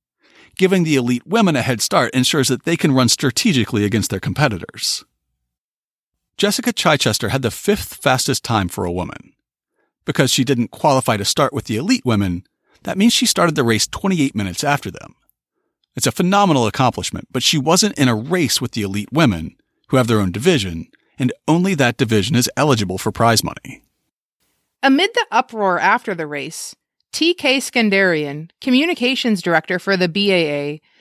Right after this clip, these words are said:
Speaker 2: told Boston dot com that the Boston Marathon is a race between competitors who can see each other and strategize accordingly. It is not a time trial.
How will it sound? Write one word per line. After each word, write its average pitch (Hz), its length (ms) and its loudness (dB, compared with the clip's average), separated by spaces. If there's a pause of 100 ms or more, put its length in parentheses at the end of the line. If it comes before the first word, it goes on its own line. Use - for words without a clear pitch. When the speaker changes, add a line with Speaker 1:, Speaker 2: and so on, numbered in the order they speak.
(300)
Speaker 2:
told 294 300 2
Boston 349 440 2
dot 247 240 2
com 165 480 -6 (400)
that 277 120 -2
the 294 100 2
Boston 330 460 2
Marathon 226 560 0
is 196 180 -4
a 208 100 0
race 220 320 0
between 254 360 -2
competitors 175 760 -2
who 262 140 -2
can 233 220 2
see 285 340 -4
each 214 240 -4
other 160 420 -4
and 220 160 0
strategize 220 680 2
accordingly. 185 720 -2 (500)
It 262 140 2
is 247 160 2
not 269 320 2
a 233 80 -4
time 269 420 -2
trial. 139 480 -6